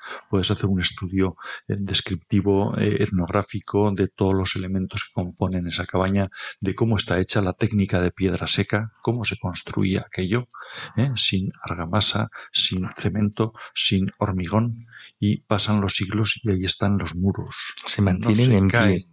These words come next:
Speaker 1: no se caen, ahí
Speaker 2: Qué
Speaker 1: están.
Speaker 2: milagro, ¿no? Eso es un milagro.
Speaker 1: No, eso es hacer bien las cosas.
Speaker 2: Mm.
Speaker 1: Eso es hacer bien las cosas. Eso es tallar cada una de las piedras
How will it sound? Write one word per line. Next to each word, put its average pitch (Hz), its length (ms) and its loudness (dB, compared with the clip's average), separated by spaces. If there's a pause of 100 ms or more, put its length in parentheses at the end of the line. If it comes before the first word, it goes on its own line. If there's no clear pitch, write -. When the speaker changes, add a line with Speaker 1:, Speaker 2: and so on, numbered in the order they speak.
(140)
Speaker 1:
no 110 120 -4
se - 180 -4
caen, 87 300 -4
ahí 85 60 -2
Speaker 2:
Qué 92 100 2
Speaker 1:
están. 95 120 4
Speaker 2:
milagro, 92 360 2
¿no? 101 200 2
Eso - 180 2
es - 80 -2
un 104 100 6
milagro. 98 400 4 (200)
Speaker 1:
No, 120 180 0
eso - 180 0
es 113 100 0
hacer - 260 0
bien 98 440 2
las 92 160 -6
cosas. - 560 -4
Speaker 2:
Mm. 104 420 6
Speaker 1:
Eso 120 160 2
es 110 80 -2
hacer 113 240 2
bien 123 160 4
las 101 140 2
cosas. 104 260 0
Eso - 140 4
es - 160 2
tallar 110 420 2
cada 98 220 -2
una 123 240 2
de 98 80 4
las 98 160 0
piedras 120 520 0